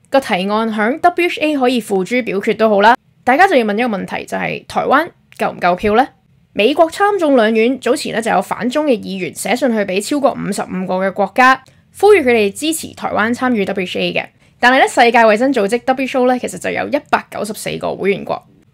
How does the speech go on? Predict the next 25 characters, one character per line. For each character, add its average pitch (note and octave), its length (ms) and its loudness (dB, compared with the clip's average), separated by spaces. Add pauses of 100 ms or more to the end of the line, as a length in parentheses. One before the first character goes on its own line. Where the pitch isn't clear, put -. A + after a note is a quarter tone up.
五 G#3+ 60 0 (140)
十 G#4 160 2
五 A3+ 60 -2 (460)
呢 F#4 80 2
個 G4 100 2
數 A3+ 220 2
字 G3 100 -2
係 G3+ 160 2
咩 A#3 140 2
概 G#3 180 0
念 G3 160 -4
呢？ A#3+ 100 -2
亦 A3+ 120 -2
即 D#4 100 -2
係 C#4+ 140 4
話 G3+ 140 0
其 F#3+ 120 -14
實 F#3+ 80 -10
都 D4 120 -4
佔 G#3 440 -4
而 - 20 -14
家 C4+ 300 2 (220)
W D4+ 180 0
H - 160 -6
O C#4+ 300 2